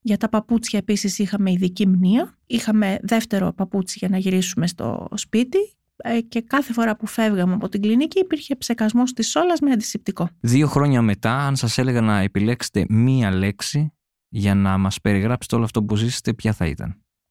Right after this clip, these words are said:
Speaker 1: Μαθαίνω κάθε μέρα και κάτι καινούριο.
Speaker 2: Σκεφτήκα-
Speaker 1: Μαθαίνω.
Speaker 2: σκεφτήκατε ποτέ να τα παρατήσετε όλο αυτό το διάστημα;
Speaker 1: Ε, δεν σκέφτηκα ποτέ να τα παρατήσω, γιατί κάθε εξιτήριο που ερχότανε ήταν και μία νίκη του ασθενούς και της ομάδας.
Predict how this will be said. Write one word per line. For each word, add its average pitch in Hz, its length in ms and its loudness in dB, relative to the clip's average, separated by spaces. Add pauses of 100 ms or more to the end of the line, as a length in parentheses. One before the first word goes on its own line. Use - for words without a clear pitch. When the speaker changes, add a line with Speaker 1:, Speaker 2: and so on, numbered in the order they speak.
(180)
Speaker 1:
Μαθαίνω 254 440 0
κάθε 254 280 -4
μέρα 233 220 2
και 254 120 -8
κάτι 254 240 -6
καινούριο. 220 480 0 (300)
Speaker 2:
Σκεφτήκα- 123 400 0 (100)
Speaker 1:
Μαθαίνω. - 220 -8
Speaker 2:
σκεφτήκατε 98 640 -2
ποτέ 95 260 0
να 92 320 2
τα 90 120 -2
παρατήσετε 92 760 -4
όλο 82 120 -6
αυτό - 180 -8
το 92 60 -6
διάστημα; 98 560 -6 (100)
Speaker 1:
Ε, 196 220 0
δεν 233 140 0
σκέφτηκα 254 400 -4
ποτέ 208 240 -2
να 214 120 2
τα 214 100 -2
παρατήσω, - 600 -4 (220)
γιατί 233 800 -2
κάθε 220 380 -2
εξιτήριο 185 960 -2
που - 100 -6
ερχότανε 196 760 0 (100)
ήταν 330 320 -6
και 294 120 -4
μία 277 260 2
νίκη 294 540 2 (260)
του 202 120 -2
ασθενούς 185 640 0 (180)
και 320 100 -4
της - 160 -6
ομάδας. 180 540 0